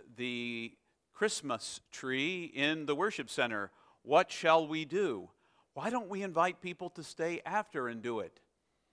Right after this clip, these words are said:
And instead, this whole spontaneous thing happened during the last song. The children came forward of all ages, and some of the children were not really children.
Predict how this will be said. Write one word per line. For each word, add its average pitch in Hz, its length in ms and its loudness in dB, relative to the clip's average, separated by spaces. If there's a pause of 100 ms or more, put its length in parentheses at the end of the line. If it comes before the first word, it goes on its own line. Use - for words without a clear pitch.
(600)
And 156 640 8
instead, 156 800 4
this 143 200 -4
whole 208 500 -2
spontaneous 156 1160 0
thing 123 360 -2
happened 104 640 -2
during 117 280 -2
the 113 80 2
last 110 380 0
song. 92 380 -6 (1000)
The - 80 -12
children 196 540 2
came 170 320 -2
forward 170 600 4
of 139 120 4
all 156 240 8
ages, 147 400 2
and 135 100 -6
some 151 140 2
of 147 80 -2
the 139 60 0
children 135 400 -2
were 127 120 0
not 127 280 2
really 113 320 -4 (460)
children. 131 440 0